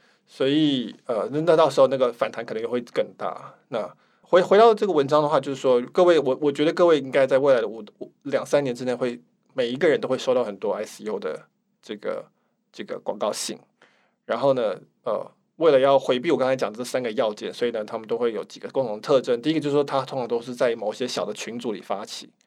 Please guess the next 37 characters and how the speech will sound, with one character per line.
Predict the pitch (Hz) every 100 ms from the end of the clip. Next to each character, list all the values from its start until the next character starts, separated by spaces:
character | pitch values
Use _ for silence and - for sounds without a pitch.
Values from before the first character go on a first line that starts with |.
| _
比 | -
如 |
说 | 110 117
Telegram | - 123 120 95 90
啊， | - -
或 |
是 | - 110 95
Line | - 214 208 -
群 | - 214 220
组。 | - -
那 | 143
第 | 139
二 | 156
个 | 135
呢， | 123
是 | -
说 | - 131
他 | 127
们 | 127
都 | 131 127
可 | 131 -
能 | 110
不 | 120 131
会 | 147 165 139 -
过 | 185 143
于 | 117
的 | 117
张 | 117 147
扬 | 151 117
他 | 135
们 | 127 123
的 | 113 - _ _ _
增 | 160 147
值 | 151 113 120
性 | - 127 - _ _
或 | -
者 | 120 120